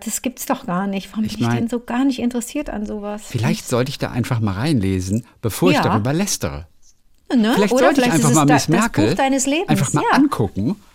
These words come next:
Speaker 1: Ich auch.
Speaker 2: bevor ich mich hier skeptisch äußere.
Speaker 1: Oder gar kritisch. Wir sind ja schon ganz schön voreingenommen, ne?
Speaker 2: Ja, total. Nur weil wir das von Anfang an albern finden. Aber vielleicht ist das einfach genial sogar.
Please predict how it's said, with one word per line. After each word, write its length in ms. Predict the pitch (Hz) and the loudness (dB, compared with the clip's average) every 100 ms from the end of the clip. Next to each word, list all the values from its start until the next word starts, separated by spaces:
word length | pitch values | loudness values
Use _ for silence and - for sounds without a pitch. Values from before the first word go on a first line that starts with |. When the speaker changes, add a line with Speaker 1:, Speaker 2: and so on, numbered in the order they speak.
| _ _ _ | _ _ _
Speaker 1:
Ich 180 | 262 254 | -6 -2
auch. 180 | 330 277 | 0 0
Speaker 2:
bevor 200 | 180 339 | 2 2
ich 140 | 208 165 | 2 0
mich 120 | 147 | 0
hier 100 | 139 | 0
skeptisch 560 | - - - - 104 185 | -2 -2 -4 -2 -4 0
äußere. 540 | 269 277 104 90 85 - _ _ _ _ _ _ - - - - | 0 0 -2 -4 -6 -8 _ _ _ _ _ _ -20 -20 -14 -2
Speaker 1:
Oder 160 | 233 | 0
gar 180 | 226 254 | 0 -2
kritisch. 420 | 254 - 185 170 226 | -2 -4 -4 -2 0
Wir 180 | 226 | 0
sind 140 | 240 254 | 2 0
ja 100 | 208 | 0
schon 140 | 233 | 0
ganz 140 | 214 190 | 0 -2
schön 100 | 226 | -2
voreingenommen, 680 | - 226 156 156 160 160 | 0 -2 -2 -4 -6 -6
ne? 180 | 170 240 - | -4 -4 -6
Speaker 2:
Ja, 240 | 170 170 233 | -10 -6 -4
total. 480 | - 208 - 202 107 | -4 -4 -2 0 2
Nur 160 | 247 220 | 2 0
weil 100 | 139 | -2
wir 60 | |
das 120 | 127 | -2
von 160 | - 131 | -2 -2
Anfang 300 | 127 123 113 | -2 -4 -4
an 120 | 117 | -4
albern 320 | 113 127 76 | -4 -4 -6
finden. 300 | - 76 98 | -8 -8 -6
Aber 120 | 151 143 | -6 -4
vielleicht 240 | 165 135 | -4 -4
ist 120 | 127 | -4
das 140 | 131 - | -4 -4
einfach 280 | 147 110 | -6 -4
genial 680 | - 117 95 131 208 - - | -4 -2 0 -2 -2 -6 -6
sogar. 420 | - 104 - 90 | -12 -12 -14 -16